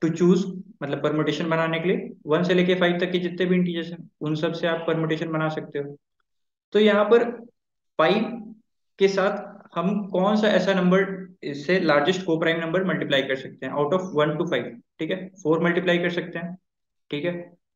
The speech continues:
तो यहाँ पर फ़ाइव का multiplication हम कर देते हैं फ़ोर के साथ। ठीक है, फ़ोर इस्तेमाल हो गया, फ़ोर का multiplication हम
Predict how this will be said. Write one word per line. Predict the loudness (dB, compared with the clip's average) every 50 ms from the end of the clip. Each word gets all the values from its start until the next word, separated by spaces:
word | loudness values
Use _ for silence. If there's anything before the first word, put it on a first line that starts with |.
| _ _ _ -2
तो | 0
यहाँ | 0 2 2 0
पर | -2 -2 -2 -2
फ़ाइव | 0 2 2 2 2 0
का | 0 0
multiplication | 0 -2 -2 -4 -4 -4 -4 -4 -4 -4 -6
हम | -4 -2
कर | -2 0
देते | 0 0 -2 -4
हैं | -4
फ़ोर | -4 -2 -2 -2
के | -2 -4
साथ। | -6 -8 -10 -12 -12 -16 -20 _ _ _ _
ठीक | -10 -8 -8
है, | -8 -10 -10
फ़ोर | -16 _ _ _ _ _ -2 -2 -2
इस्तेमाल | -2 -4 -6 -6 -4 -4 -4
हो | -4 -6 -6
गया, | -6 -6 -8 -8 -12 -18 _ _ _ _ _ _ 4
फ़ोर | 6 6 6 6 4
का | 2
multiplication | 2 2 2 2 0 0 0 0 0 -2 -2 -4 -6
हम | -6 -6 -8 -14 -16